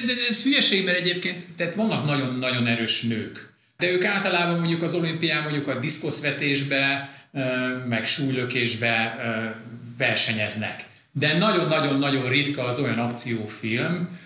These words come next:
ahol mondjuk, ö, ezek a súlylökő, ö, ezek a súlylökő nagyon-nagyon erős nők,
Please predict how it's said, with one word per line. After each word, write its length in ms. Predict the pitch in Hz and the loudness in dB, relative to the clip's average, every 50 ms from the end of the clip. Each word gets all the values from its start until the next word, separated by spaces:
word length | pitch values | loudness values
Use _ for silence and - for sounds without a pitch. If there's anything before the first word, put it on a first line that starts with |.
| - _ - | -20 _ -4
ahol 320 | 139 123 135 135 135 135 | -2 0 0 0 0 0
mondjuk, 440 | 135 135 135 135 135 135 135 131 - | 0 0 0 0 0 0 0 -2 -2
ö, 280 | 135 131 131 131 131 131 131 131 - - - | 0 0 0 2 0 0 0 -2 -6 -10 -8
ezek 200 | - 135 135 135 | -6 -4 -4 -2
a 40 | 143 | -2
súlylökő, 880 | - - - 147 143 131 127 123 120 - 123 117 120 120 120 - - - - | -2 0 0 0 0 2 0 0 -2 0 0 2 2 2 0 -2 -6 -6 -4
ö, 80 | 127 123 | -2 0
ezek 400 | 120 117 117 135 135 123 127 - | 0 2 2 2 0 0 0 0
a 40 | |
súlylökő 520 | - - - 156 143 120 120 101 - 120 120 | 0 2 2 4 4 2 2 0 0 0 2
nagyon-nagyon 480 | 131 131 120 113 110 113 113 110 113 | 2 2 2 2 0 0 -2 0 0
erős 320 | 120 113 110 107 101 - - | 0 0 2 2 2 2 2
nők, 440 | 117 117 110 101 98 - - - | 2 2 2 0 -2 -4 -8 -10